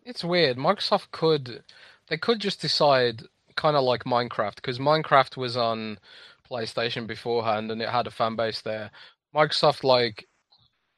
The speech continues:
there'd be, like, some P R negativity from,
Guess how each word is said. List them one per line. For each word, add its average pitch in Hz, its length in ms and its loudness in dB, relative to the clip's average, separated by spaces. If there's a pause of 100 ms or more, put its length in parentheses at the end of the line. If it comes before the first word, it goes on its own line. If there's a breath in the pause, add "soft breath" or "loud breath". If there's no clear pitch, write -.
(140)
there'd 190 200 4
be, 196 240 4
like, 147 460 4 (200)
some 165 340 2
P 143 220 -2
R 127 180 4
negativity 113 960 -6
from, 113 680 0